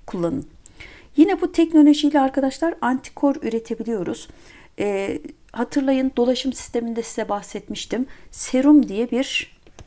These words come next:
madde vardı. İçinde hazır antikor vardı. İşte o hazır antikorları vücudumuza verdiğimizde, e, daha çabuk iyileşme sağlayabiliyorduk. Yine, e, koronayla ilgili tedavi sürecinde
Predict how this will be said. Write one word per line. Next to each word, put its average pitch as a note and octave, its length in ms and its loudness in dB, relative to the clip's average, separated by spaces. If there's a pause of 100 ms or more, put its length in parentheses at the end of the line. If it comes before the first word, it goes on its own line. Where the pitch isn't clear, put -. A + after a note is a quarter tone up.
(520)
madde G#3+ 400 -2
vardı. F3+ 500 -2 (220)
İçinde C4 360 -2
hazır C#4 460 -2
antikor F3+ 480 -4
vardı. D#3+ 500 -2 (340)
İşte - 260 -2
o C4+ 320 4 (160)
hazır C#4 400 0
antikorları A#3 720 -4
vücudumuza A3+ 760 -6 (300)
verdiğimizde, G#3 880 -4 (380)
e, F#3+ 280 -2
daha C4+ 420 0
çabuk A3 380 -4
iyileşme G#3+ 480 -2
sağlayabiliyorduk. G3 920 -4 (340)
Yine, C#4 480 4
e, G3 380 -4
koronayla A#3+ 560 0
ilgili A3 500 -4 (300)
tedavi A#3 440 0
sürecinde G3+ 800 -4